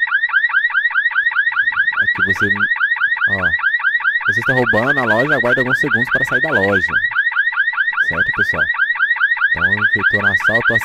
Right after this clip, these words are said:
o alarme toca, as guarnições são todas acionadas pra vir, pra fazer o deslocamento aí. Olha aí, muito, muito foda, rapaziada.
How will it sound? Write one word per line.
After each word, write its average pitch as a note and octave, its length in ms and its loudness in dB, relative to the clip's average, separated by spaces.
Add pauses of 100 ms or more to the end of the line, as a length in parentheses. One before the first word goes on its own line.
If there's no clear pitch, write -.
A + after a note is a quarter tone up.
o G#2+ 140 2
alarme G2+ 280 2 (100)
toca, - 380 2 (260)
as - 160 2 (100)
guarnições - 600 0
são A#2 120 0 (140)
todas B2 380 2
acionadas A2 720 0 (1080)
pra - 200 2
vir, - 340 0
pra A2+ 260 0
fazer G#2 140 2
o G2+ 60 2
deslocamento A2 680 0
aí. - 140 4 (1700)
Olha - 120 0
aí, - 200 -2
muito, - 200 -4 (160)
muito - 280 -4
foda, G2+ 400 -10
rapaziada. D#2 580 -12